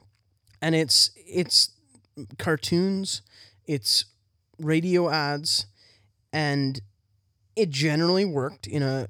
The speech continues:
in a framework where it would promote positive connections to the Nazi Party, and they brought negative connotation to the Jewish people. They would depict them as ill,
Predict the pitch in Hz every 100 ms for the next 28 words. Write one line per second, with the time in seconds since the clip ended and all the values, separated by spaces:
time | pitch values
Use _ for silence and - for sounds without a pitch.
0 | - 165 139 - 160 202 202 139 - 135
1 | 127 127 131 127 131 117 _ - 151 143
2 | 139 147 101 - _ _ _ _ _ -
3 | 147 170 175 180 185 180 208 151 139 -
4 | 131 139 165 - - 139 131 131 127 113
5 | 101 - 147 120 101 104 104 - _ _
6 | - _ - 156 147 147 143 143 117 -
7 | - - 180 180 175 143 120 139 127 120
8 | 127 107 123 107 101 - 135 127 104 101
9 | 127 127 147 143 139 - 110 98 92 101
10 | 101 - - _ 127 131 131 123 - 139
11 | - 135 131 117 123 117 123 - _ _
12 | - 160 151 123 107 101